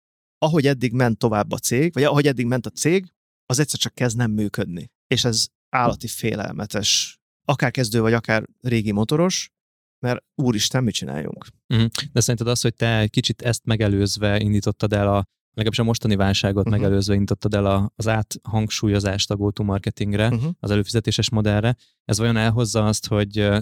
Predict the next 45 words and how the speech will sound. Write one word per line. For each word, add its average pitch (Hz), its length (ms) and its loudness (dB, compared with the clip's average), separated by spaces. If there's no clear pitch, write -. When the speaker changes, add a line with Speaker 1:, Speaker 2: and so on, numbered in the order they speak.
Speaker 2:
te - 80 -2
megelőzted 107 800 0
ezt - 220 -2
a 113 40 -2
problémát, 101 720 0
és, - 260 0
és - 180 -2
most 110 220 0
már 104 140 2
egy 104 100 2
olyan 104 220 2
stabil 101 300 0
helyzetbe 98 360 0
indulsz, 98 380 2
hogy 98 100 -4
ez 95 100 -4
téged 101 220 -2
nem 101 140 2
fog - 180 -2
problé-, 120 340 0
vagy 110 340 -2
nehéz 113 260 2
helyzetbe 120 300 2
hozni, 131 300 2
vagy 117 180 0
inkább 127 360 0
megint 127 240 2
az 104 100 4
lesz, 107 180 0
hogy 110 80 -2
akkor 110 180 2
megint 113 220 2
üzleti 95 280 0
modellt 95 320 0
kell 98 180 0
váltani? 98 420 0
Szerinted 104 380 0
mi 110 80 2
lehet 98 260 0
az, 101 100 0
ami 101 160 2
most, 98 320 0
ö, 98 240 2
várhat 98 340 -2
rád? 92 220 -4